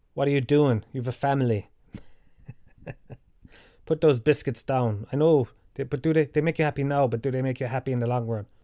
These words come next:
Uh, but if I'm not holding biscuits, you can say, "Hey, Shane, heard the podcast," or some shit. Or we should have, like, a secret code word.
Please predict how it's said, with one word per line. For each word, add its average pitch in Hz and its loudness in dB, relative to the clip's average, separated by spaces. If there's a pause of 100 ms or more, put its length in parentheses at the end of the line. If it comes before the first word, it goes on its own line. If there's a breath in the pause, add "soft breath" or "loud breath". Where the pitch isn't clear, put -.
Uh, 113 -4
but 110 -2
if 120 -2
I'm 135 2
not 143 4
holding 117 2
biscuits, 113 -6
you 123 -8
can 110 -6
say, 117 -2
"Hey, 139 2
Shane, 120 0 (560)
heard 123 -2
the 110 -2
podcast," 110 -6
or 104 -4
some 113 -4
shit. - -10 (400)
Or 135 -4
we 143 2
should 160 2
have, 156 4
like, 127 2
a 113 -6
secret 120 -4 (240)
code 123 -4
word. 101 -8